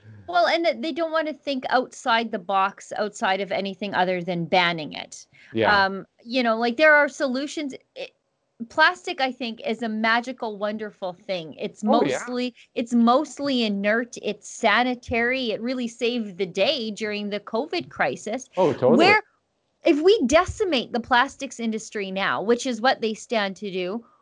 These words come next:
Speaker 1: where are they to step up to save us from the next pandemic? They won't
Speaker 2: Yeah.
Speaker 1: be around, and nobody sees it that way. Nobody sees a solution to the plastics problem, um, that isn't banning it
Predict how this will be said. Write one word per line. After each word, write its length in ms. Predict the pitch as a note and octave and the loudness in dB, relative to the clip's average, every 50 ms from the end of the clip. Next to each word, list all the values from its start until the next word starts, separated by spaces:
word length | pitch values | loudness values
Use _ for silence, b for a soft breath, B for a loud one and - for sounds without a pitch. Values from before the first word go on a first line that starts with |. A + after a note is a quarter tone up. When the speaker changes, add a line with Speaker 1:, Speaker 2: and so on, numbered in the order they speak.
| b b - | b b -6
Speaker 1:
where 280 | A#3+ C#4+ E4 F4+ F#4 | -2 2 4 6 6
are 220 | F4 F4 F#4+ A4 G4+ | 6 6 4 4 2
they 160 | G4 D4 B3+ | 0 -2 -2
to 140 | - - B3 | -4 -6 -10
step 340 | A3+ - - A#3+ G#3 G3+ - | -10 -6 -2 -2 -2 0 -2
up 180 | G3+ F#3+ _ - | -4 -4 _ -8
to 80 | G#3+ | -14
save 260 | F#3 - G#3 F#3 F3 F3 | -10 -6 -6 -6 -4 -6
us 160 | F3 E3+ - | -8 -10 -8
from 200 | - G#3 F3+ F3+ | -10 -10 -8 -6
the 80 | F3 | -6
next 300 | E3+ E3+ D#3+ - - - | -6 -8 -8 -10 -14 -14
pandemic? 540 | - - F#3+ F3 E3 E3+ D#3+ C#3+ - D#3 _ _ | -8 -6 -6 -6 -4 -4 -4 -6 -6 -10 _ _
They 140 | - B3 C#4 | 0 2 2
won't 360 | C#4 B3 D4 D#4 F4+ F4 C#4+ | 4 4 4 2 2 0 -4
Speaker 2:
Yeah. 120 | D4 A#3 G#3+ | -6 -4 -4
Speaker 1:
be 180 | A#3+ B3 A#3+ | -2 -2 0
around, 480 | A3+ G#3+ G3+ G#3+ A#3 D4 F4+ F4+ C4 - - | 0 0 2 2 2 2 0 0 -4 -4 -2
and 200 | G#3+ B3 B3 B3 | 0 0 2 2
nobody 380 | C4 C#4+ E4 D#4+ E4+ D#4+ C#4+ | 2 0 0 0 -4 -6 -8
sees 380 | B3+ - - C4+ C4+ E4 G4 G4+ | -10 -12 -12 -10 -6 -6 -6 -6
it 140 | - A#4 A#4 - | -8 -10 -6 -2
that 240 | A#3 G3+ F#3 - - | -2 -2 -2 -2 -4
way. 300 | E3 - - - - - B B B B B B B | -6 -6 -6 -6 -12 -18 B B B B B B B
Nobody 480 | A#3+ B3+ D#4 F#4 F#4+ G#4+ G#4+ G#4 G4 F#4 | 4 4 4 4 4 0 -2 -4 -4 -6
sees 440 | - - - D#4+ D#4 D4 D4+ C4 | -6 -8 -8 -8 -6 -6 -6 -4
a 120 | - - C4 | -2 -2 -2
solution 840 | C4 - - C4+ B3+ A#3 C4 D4+ F4 F4+ - E4 C#4 B3 A#3+ A3+ A#3 _ _ _ _ _ _ _ - | -2 -2 -2 -2 0 0 -2 -2 -4 -4 -2 -2 0 0 0 -2 -4 _ _ _ _ _ _ _ -6
to 140 | - - C#4+ | -2 0 2
the 100 | A#3 A#3 | 2 0
plastics 640 | A#3+ - - A3+ C4 F4 A4 - - F4 F4 - - | 0 0 0 2 2 2 0 -4 -12 -14 -14 -14 -16
problem, 520 | _ - A3+ F#3+ F#3+ G3+ G#3+ G#3 G#3+ A3 b b b b b b _ - | _ -4 -2 -2 -2 -2 -4 -6 -8 -8 b b b b b b _ -4
um, 440 | - A#3+ A#3+ A3+ A3+ A3+ A3+ A3 - - _ - | 0 0 2 2 2 0 -2 -4 -8 -12 _ -4
that 280 | A3 C4 C4+ C4 - - | 2 2 2 2 2 -2
isn't 540 | - D#4+ E4+ C#4+ D#4+ D4 C4+ C4 C4 - - _ - | -6 -6 -4 -4 -4 -4 -4 -4 -6 -10 -16 _ -16
banning 500 | F#3+ F3 B3 A#3+ B3+ C#4+ D4 D#4+ D#4+ D#4+ | -6 0 2 2 2 2 -2 -6 -8 -8
it 260 | E4 E4+ E4+ - - | -8 -8 -8 -10 -20